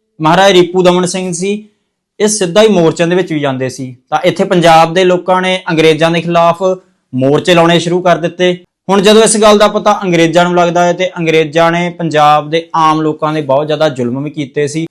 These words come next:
ਹੁਣ ਇਸ ਜ਼ੁਲਮ ਦੇ ਸਮੇਂ ਦੇ ਵਿੱਚ ਸ੍ਰੀ ਗੁਰੂ ਗ੍ਰੰਥ ਸਾਹਿਬ ਜੀਆਂ ਦੇ ਪਾਵਨ ਸਰੂਪਾਂ ਦੀ ਬੇਅਦਬੀ ਵੀ ਹੋਈ। ਜਦੋਂ ਇਸ ਗੱਲ ਦਾ ਪਤਾ ਸਿੱਖਾਂ ਨੂੰ ਲੱਗਾ,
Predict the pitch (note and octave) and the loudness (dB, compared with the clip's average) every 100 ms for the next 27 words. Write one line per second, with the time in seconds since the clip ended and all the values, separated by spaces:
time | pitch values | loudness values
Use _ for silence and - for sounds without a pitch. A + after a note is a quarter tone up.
0 | _ _ F#3 G#3+ A3+ A3+ G3 G#3 G#3+ A3+ | _ _ 2 4 4 4 4 4 6 4
1 | A3 G#3 G#3+ A3 G#3+ G#3+ G#3+ G#3+ G#3+ G3 | 4 0 2 2 2 0 0 0 0 -2
2 | G3 G#3 F#3 F#3 F3+ G3+ F#3 F3+ F3 F#3 | 0 0 0 0 0 0 0 0 -4 -6
3 | F#3 F#3 F3 E3+ F#3 F3 F3 E3+ F3 F3 | -6 -2 0 0 -4 -4 -4 -2 0 0
4 | D#3 D3 C3 E3 E3+ F3 F3 E3 F3 D3 | 2 0 0 -2 -2 -2 0 0 0 2
5 | F#3+ A#3 A3 G#3+ A3+ A3+ A3+ A3+ A3 - | 4 4 4 2 4 4 2 0 0 0
6 | G3 G#3 - A3 G#3+ E3 C3+ | -4 -4 -2 -2 0 0 -2